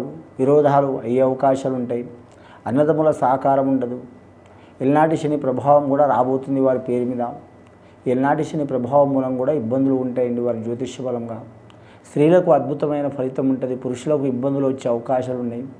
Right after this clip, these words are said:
ఇక విద్యార్థులు, విద్యార్థులకైతే తిరుగు ఉండదు. ఎక్కువ యువ-, ఈ వి-, విహార యాత్ర చేసేవారు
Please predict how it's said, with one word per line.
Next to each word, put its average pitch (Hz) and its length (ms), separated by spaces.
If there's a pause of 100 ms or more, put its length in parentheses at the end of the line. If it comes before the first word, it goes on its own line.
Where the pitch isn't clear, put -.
(380)
ఇక 135 180
విద్యార్థులు, 143 600
విద్యార్థులకైతే 139 800 (120)
తిరుగు 127 200 (100)
ఉండదు. 131 280 (600)
ఎక్కువ 170 280
యువ-, 147 260 (160)
ఈ 127 120
వి-, 143 180 (240)
విహార 147 340 (600)
యాత్ర 135 260 (160)
చేసేవారు 147 440